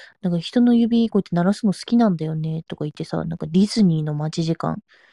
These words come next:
並んでるアトラクション待ち、結構時間あるじゃん。私さ、全部の指ずっと鳴らされててさ、もう多分指その日だけで五倍に腫れ上がった気がする。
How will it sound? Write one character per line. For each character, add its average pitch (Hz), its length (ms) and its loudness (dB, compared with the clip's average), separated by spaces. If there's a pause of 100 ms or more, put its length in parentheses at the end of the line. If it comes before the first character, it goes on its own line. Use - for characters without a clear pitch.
(600)
並 165 340 4
ん - 20 4
で 180 120 4
る 170 160 2
ア 160 60 -6
ト 202 100 4
ラ 208 100 4
ク - 120 -2
シ 208 100 0
ョ 202 40 6
ン 196 80 4
待 190 200 2
ち、 - 20 -12
結 220 140 -2
構 180 100 4
時 160 120 0
間 180 160 2
あ 170 40 4
る 156 100 -2
じ 156 100 -6
ゃ 151 60 -4
ん。 151 80 -10 (440)
私 - 180 -6
さ、 160 200 -4 (140)
全 233 240 6
部 170 120 0
の 156 100 -2
指 160 260 -2
ず - 100 -2
っ - 40 2
と - 140 2
鳴 208 140 6
ら 202 100 6
さ - 120 -2
れ 196 100 0
て 190 120 -12
て - 100 -14
さ、 170 220 -6
も 160 140 -12
う 160 40 -12
多 180 120 -2
分 165 120 -4
指 185 340 -2
そ 180 140 -8
の 180 80 -2
日 185 160 -6
だ 170 100 -2
け - 120 -10
で 151 60 -10
五 185 180 -2
倍 170 220 2
に 175 100 -6
腫 185 100 -4
れ 175 80 0
上 175 100 -2
が 175 60 -6
っ - 60 -8
た 151 80 -14
気 147 100 -14
が 151 100 -8
す - 120 -20
る。 - 80 -14